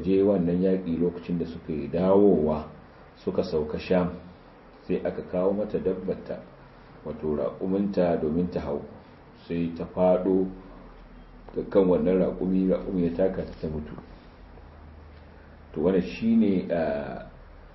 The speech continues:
ƙarshen, wato, lamarinta. A, saboda haka lokacin Sayyidina Muawiya aka yi wannan fita ta farko, wacce Annabi sallallahu alaihi wasallam ya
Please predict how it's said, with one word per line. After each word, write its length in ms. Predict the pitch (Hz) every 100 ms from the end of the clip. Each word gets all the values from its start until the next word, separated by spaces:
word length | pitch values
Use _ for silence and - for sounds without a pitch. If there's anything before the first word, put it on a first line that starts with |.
| - -
ƙarshen, 720 | 82 78 - 95 98 98 90 -
wato, 380 | 87 78 82
lamarinta. 680 | 80 87 76 90 101 98 92 - - - - - - -
A, 300 | 80 76 71
saboda 340 | 92 92 90 90
haka 160 | 90
lokacin 460 | 78 101 104 - 104
Sayyidina 360 | 101 104 110
Muawiya 440 | 98 95 110 113 107
aka 160 | -
yi 60 | 92
wannan 300 | 92 85 85 82
fita 220 | - 73 - - - - - - - -
ta 100 | 87
farko, 440 | 85 92 90 92 87 -
wacce 220 | 76 73
Annabi 240 | 78 92 90
sallallahu 320 | 90 90 87
alaihi 60 | 90
wasallam 200 | 87
ya 60 | 82